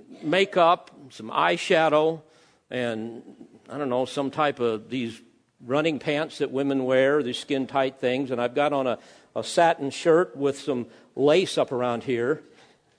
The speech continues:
I mean, you would all say, "Who is that and what have you done with our pastor?" right? I hope you would say that. I mean, we all know what the symbols of maleness and femaleness are in our culture.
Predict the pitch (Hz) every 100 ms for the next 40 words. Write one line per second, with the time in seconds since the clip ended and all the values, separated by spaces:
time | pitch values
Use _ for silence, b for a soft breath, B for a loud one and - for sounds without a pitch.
0 | b _ _ 147 165 160 196 196 175 190
1 | 190 - 180 170 151 - - _ _ _
2 | _ _ _ _ _ - 202 180 170 175
3 | 170 123 156 135 143 156 147 127 123 143
4 | 165 175 - 120 113 127 151 165 170 247
5 | 156 156 135 - 131 117 110 127 - -
6 | _ _ b b b b 196 220 240 285
7 | 254 233 220 175 160 151 214 233 - -
8 | - 208 208 185 - 196 185 160 165 143
9 | 151 170 175 190 214 190 226 220 151 135
10 | 151 151 131 139 165 147 151 147 - 220
11 | 220 - 113